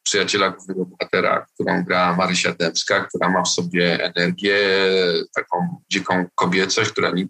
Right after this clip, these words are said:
niczego się nie boi, eksperymentuje ze swoim życiem, ze swoją seksualnością i jest właściwie tym, czego brakuje bohaterce, e, którą gra Magda Walach. Więc wszyscy tak się nawzajem uzupełniają w tym, w tym czworokącie i, i, i gdzieś prowadzi to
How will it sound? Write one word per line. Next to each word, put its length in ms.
niczego 320
się 120
nie 140
boi, 340
eksperymentuje 680
ze 80
swoim 360
życiem, 380
ze 60
swoją 240
seksualnością 920
i 80
jest 140
właściwie 420
tym, 340
czego 320
brakuje 760
bohaterce, 840
e, 300
którą 280
gra 260
Magda 280
Walach. 460
Więc 480
wszyscy 300
tak 140
się 120
nawzajem 560
uzupełniają 680
w 140
tym, 300
w 100
tym 140
czworokącie 960
i, 180
i, 360
i 260
gdzieś 240
prowadzi 400
to 120